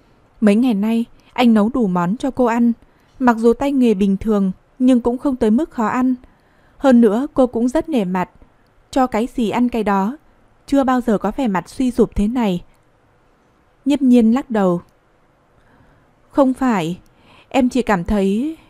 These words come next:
ngày nào cũng ở đây hơi ngột ngạt. Buổi chiều chúng ta đi xem phim được không?" "Xem phim? Gần đây hình như không có phim gì mới thì phải."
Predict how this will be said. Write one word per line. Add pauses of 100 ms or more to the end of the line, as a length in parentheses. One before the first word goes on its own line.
(100)
ngày
nào
cũng
ở
đây
hơi
ngột
ngạt. (840)
Buổi
chiều
chúng
ta
đi
xem
phim
được
không?" (1700)
"Xem
phim? (520)
Gần
đây
hình
như
không
có
phim
gì
mới
thì
phải."